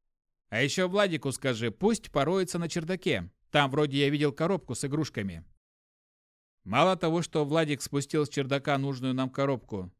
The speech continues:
так ещё и новогодние костюмы нашёл. Ну, значит, сами напросились. Уже через полчаса на ёлке сверкали разноцветные шары, а вокруг неё водили хоровод я,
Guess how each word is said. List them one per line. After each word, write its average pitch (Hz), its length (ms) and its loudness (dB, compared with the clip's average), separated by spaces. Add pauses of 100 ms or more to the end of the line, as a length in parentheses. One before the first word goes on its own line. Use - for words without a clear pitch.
так 127 180 -2
ещё 165 240 -2
и 175 40 0
новогодние 175 600 -2
костюмы 175 480 0
нашёл. 101 440 -6 (760)
Ну, 170 240 2
значит, 165 640 -4
сами 214 340 -2
напросились. 117 760 -4 (1120)
Уже 151 280 2
через 190 300 0
полчаса 190 560 0
на 160 100 0
ёлке 170 360 0
сверкали 156 500 -2
разноцветные 143 800 -2
шары, 143 500 -2 (500)
а 107 140 -4
вокруг 156 440 0
неё 151 340 2
водили 151 340 0
хоровод 131 680 -2 (160)
я, 160 420 2